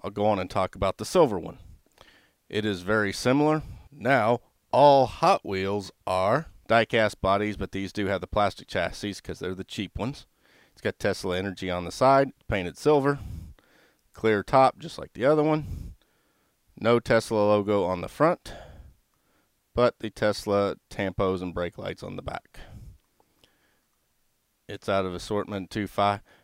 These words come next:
L two five nine three, and its item number is F J W eighty-four. This is the Hot Wheels Model S, and it is a different tooling than the Matchbox Model S. It is in a dark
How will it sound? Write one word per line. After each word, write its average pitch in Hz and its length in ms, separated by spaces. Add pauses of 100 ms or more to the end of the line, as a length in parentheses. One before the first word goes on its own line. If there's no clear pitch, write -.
L 123 240
two 123 240
five 104 240
nine 98 320
three, 175 260 (1040)
and 120 140
its 107 160
item 104 240
number 95 340
is 80 400 (1900)
F 123 220
J 113 220
W 104 500
eighty-four. 90 480 (1400)
This 120 240
is 107 100
the 98 160
Hot - 380
Wheels 113 320
Model 95 380
S, 101 380
and 92 100
it 92 100
is 135 220
a 127 80
different 131 400
tooling 120 400
than 107 140
the 101 140 (140)
Matchbox 131 640
Model 87 320
S. - 300 (680)
It 104 140
is 104 180
in 95 80
a 90 160
dark 107 380